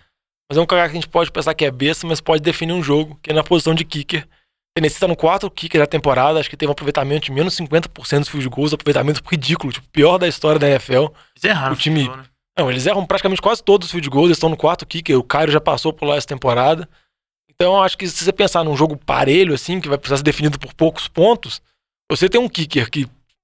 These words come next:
Speaker 1: não tem confiança nenhuma e nada garante, eu acho que é uma coisa que pode complicar. Por mais que esse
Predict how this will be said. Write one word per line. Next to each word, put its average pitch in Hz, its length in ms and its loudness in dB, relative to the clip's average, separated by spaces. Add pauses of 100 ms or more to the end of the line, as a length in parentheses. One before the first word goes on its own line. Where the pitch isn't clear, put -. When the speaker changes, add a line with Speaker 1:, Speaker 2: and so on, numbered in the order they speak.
(140)
Speaker 1:
não 151 100 -4
tem 165 120 2
confiança 156 560 2
nenhuma 147 480 2
e 131 240 0 (480)
nada 170 260 0
garante, 147 480 2
eu 151 40 4
acho 147 160 -2
que 165 160 -8 (160)
é - 40 0
uma 151 100 4
coisa 160 220 0
que - 80 -16
pode 170 240 0
complicar. 170 560 -2 (420)
Por 165 100 0
mais 196 140 0
que 202 200 -4 (260)
esse 151 320 -4